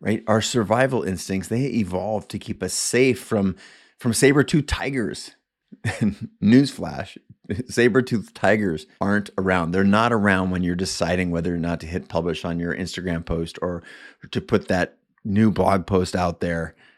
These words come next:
right? We no longer face mortal danger on a regular daily basis, right? Instead, our brains now have tuned their attention into things that feel or seem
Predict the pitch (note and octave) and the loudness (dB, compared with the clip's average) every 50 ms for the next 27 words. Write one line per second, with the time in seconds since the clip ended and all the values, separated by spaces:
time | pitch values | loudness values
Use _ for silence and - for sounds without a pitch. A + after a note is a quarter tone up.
0 | _ - G2 G#2 A2 B2 A#2 B2+ D3 D3+ C#3 C3+ C#3 D3+ C#3+ B2 G#2+ G#2+ B2 C3 | _ -6 -2 -2 0 2 2 4 6 6 6 6 6 6 4 4 2 2 0 0
1 | B2 A#2 A2 G#2 - - - G2 A2+ C3+ B2 A#2 - - G#2+ G2+ F#2+ G2 G#2 A2 | 0 0 -2 -4 -8 -10 -8 -4 -2 -2 -2 -2 -4 -6 -6 -4 -2 0 2 2
2 | B2 A#2+ B2 A#2 G#2+ G2 G#2+ G#2 A#2+ C3+ B2+ G2+ F#2 F#2 G2 G#2 G#2 G#2 G2+ G#2+ | 4 2 2 0 0 0 0 2 4 4 2 2 0 0 0 2 2 4 4 4
3 | A2+ A2+ G#2+ A2 G2 G#2 G2 G2+ A2 A2+ A2+ F#2+ G#2+ A#2 D3+ D3+ - - - - | 4 4 4 4 4 4 2 2 4 2 2 2 2 2 0 0 -4 -8 -10 -10
4 | - E2+ C3+ - - B2 A2 - - - D#3 F3 E3 D#3 D3+ D3+ - - _ _ | -6 -6 -6 -4 -4 -4 -4 -4 -2 -2 0 0 0 -2 -2 -4 -8 -12 _ _
5 | _ _ _ _ _ _ _ _ _ _ - A2+ B2+ B2 A2+ G2+ G2+ G#2+ G#2 A#2 | _ _ _ _ _ _ _ _ _ _ -6 -2 0 0 0 -2 -2 -2 0 2
6 | B2 C#3 D3 D#3 D3+ C#3+ G#2+ G#2 F#2+ F2+ F#2 F#2 F#2+ G#2 F2+ - - - C3 A#2+ | 2 2 2 0 0 0 0 -2 -2 -2 -4 -6 -6 -8 -10 -10 -10 -4 -2 0
7 | A#2 A#2 A2+ A2 G#2 G#2 - - F#2 F2+ G2 A2 A#2 B2+ C3+ C#3 B2+ - A2 - | 2 2 2 0 0 -2 -8 -14 -12 -4 0 2 4 4 4 4 2 -2 -6 -6
8 | - C3 C3 C#3+ - - G2+ E2 - G#2+ A2+ A#2 G#2+ A#2+ A2+ G#2 - - C3+ C#3+ | -2 -2 -2 -2 -2 -4 -4 -4 -2 -2 -2 0 0 0 -4 -4 -2 -2 0 0
9 | C#3 B2 B2 B2+ B2 - - _ _ _ _ - B2+ C3+ C3 - - - - D#3+ | 2 2 0 0 -2 -4 -10 _ _ _ _ 2 2 4 2 2 -10 -10 -4 0
10 | F3 F#3+ F#3 D#3+ - - A2+ A2 - - - - - - E3+ F3+ F#3 E3+ C3 G#2 | 4 6 6 6 4 2 0 -2 -2 -4 -10 -10 -6 -4 -2 -2 0 0 0 0
11 | F#2 F2+ | 0 -4